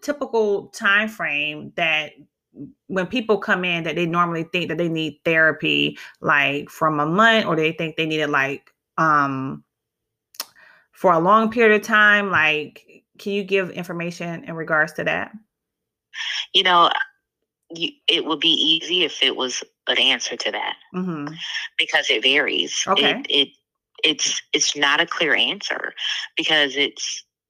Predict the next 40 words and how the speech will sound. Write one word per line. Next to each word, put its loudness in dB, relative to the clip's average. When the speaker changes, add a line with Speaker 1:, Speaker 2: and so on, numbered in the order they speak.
Speaker 2:
the -6
goals, -4
the -12
treatment -4
plan -2
that -2
is -4
written, -4
we -6
curtail -2
it -2
and -2
we, -2
we -6
change 2
it 4
as 2
we -2
move -6
through, -4
through, -2
you 2
know, 4
different 0
sessions 2
and, -4
and -2
things -4
of -4
that 2
nature. -2
So, -2
um, 0
it, 2
it -2
just, -2
it -4
just -4
depends -4
on, -2